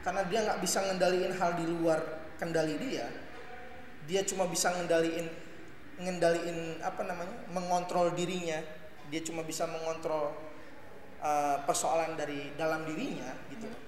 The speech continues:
Speaker 1: Makanya inilah yang paling penting gitu loh, yang sebetulnya harus ditekankan terhadap diri setiap orang gitu.
Speaker 2: Mhm.
Speaker 1: Ketika dihadapkan pada permasalahan yang nggak bisa dia kontrol,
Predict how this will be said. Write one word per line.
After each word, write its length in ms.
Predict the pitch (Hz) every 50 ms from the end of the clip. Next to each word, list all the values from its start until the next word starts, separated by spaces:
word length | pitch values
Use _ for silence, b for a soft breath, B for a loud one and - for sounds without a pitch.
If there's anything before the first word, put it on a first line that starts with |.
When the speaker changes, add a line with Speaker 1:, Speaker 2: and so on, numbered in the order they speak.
| - - - - - - - - - - - -
Speaker 1:
Makanya 280 | 139 143 - 208 247 262
inilah 320 | 214 220 247 269 277 233 185
yang 160 | 175 160 -
paling 240 | - 147 143 143 143 147
penting 360 | 180 202 202 190 160 151 147
gitu 240 | 135 131 135 131 117
loh, 120 | 123 123 - - - - - -
yang 360 | 135 139 139 135 139 135 131 139
sebetulnya 720 | 139 - - 170 151 156 156 156 156 156 180 208 214 202 - - -
harus 160 | 156 156 160 -
ditekankan 920 | - 151 - - - 143 143 139 135 - 180 190 - - - - - - -
terhadap 480 | 151 139 - 135 135 156 165 - -
diri 160 | 139 143 151
setiap 320 | 170 - - - - 139 - -
orang 360 | - 156 151 147 131 127 - -
gitu. 160 | 120 - 233 226
Speaker 2:
Mhm. 160 | 220 220 208 202 202 - - - - - - - - - - - - - - - - - - - - - - - -
Speaker 1:
Ketika 320 | - - 262 - - 285 254
dihadapkan 480 | 240 226 208 190 190 185 - 185 170 170 170
pada 160 | 156 151 147
permasalahan 560 | - - 151 147 143 - 156 151 156 156 151 151 151
yang 80 | 143 143 147
nggak 160 | 151 - -
bisa 240 | 196 254 - - 180
dia 160 | 170 156 151 143 160
kontrol, 480 | 196 233 - - - 120 120 120 117